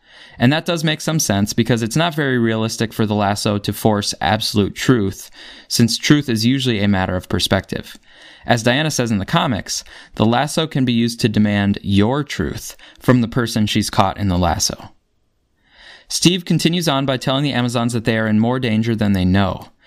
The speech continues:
Again, he doesn't know this for sure, because he doesn't know what the Amazons know. But we can take this as his sincere feelings based on what he does know about the situation. Hippolyta demands to know his mission.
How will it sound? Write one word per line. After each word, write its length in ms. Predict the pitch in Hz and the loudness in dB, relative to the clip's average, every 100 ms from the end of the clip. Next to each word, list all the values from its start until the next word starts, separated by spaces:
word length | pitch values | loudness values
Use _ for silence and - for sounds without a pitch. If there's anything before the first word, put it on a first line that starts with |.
| - _ _ - | -20 _ _ 2
Again, 320 | 135 156 139 | 2 2 2
he 100 | 156 | 0
doesn't 320 | 190 190 92 | 0 -2 2
know 160 | 113 131 | 2 2
this 180 | 123 | -4
for 140 | - - | -4 -4
sure, 340 | - 98 92 | 0 0 0
because 300 | 120 123 123 | 0 2 2
he 60 | 117 | 2
doesn't 300 | 127 143 120 | 0 0 0
know 200 | 110 131 | 2 2
what 160 | 117 | -2
the 100 | 113 | -2
Amazons 440 | 101 110 104 98 101 | 0 0 2 0 2
know. 360 | 127 87 95 _ _ - - - - | 0 0 -8 _ _ -20 -20 -20 2
But 100 | 123 | 2
we 100 | 147 | 4
can 120 | 156 | 2
take 220 | 151 143 | 0 -2
this 160 | 151 - | -4 -2
as 280 | 107 117 - | 0 0 0
his 280 | 127 117 | -2 0
sincere 420 | - 110 - 117 101 | 2 2 2 0 0
feelings 680 | - 151 156 131 90 90 - | 0 0 2 0 0 -2 2
based 280 | 107 101 | 2 2
on 140 | 107 101 | 0 2
what 140 | 98 | 0
he 160 | 107 101 | 0 2
does 260 | 127 131 | 2 0
know 160 | 120 98 | 0 0
about 200 | 98 92 | 0 -2
the 80 | 98 | -2
situation. 640 | - - - 87 - - - _ _ _ _ _ _ _ _ | -2 -2 0 0 -2 -6 -12 _ _ _ _ _ _ _ _
Hippolyta 600 | 127 110 160 180 120 123 - | 0 2 2 2 0 -2 0
demands 420 | 113 110 110 123 | 0 2 0 0
to 120 | - | 2
know 300 | 110 104 101 | 4 4 2
his 220 | 107 98 | 0 0
mission. 440 | 104 101 - 92 | 2 0 -2 -6